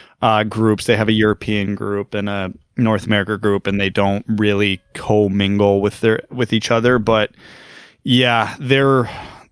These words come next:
was a lot of very questionable,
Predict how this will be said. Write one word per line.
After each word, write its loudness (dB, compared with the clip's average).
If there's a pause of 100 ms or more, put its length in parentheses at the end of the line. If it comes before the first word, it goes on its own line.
(200)
was -4
a -2
lot -2
of -10 (640)
very 0 (180)
questionable, 0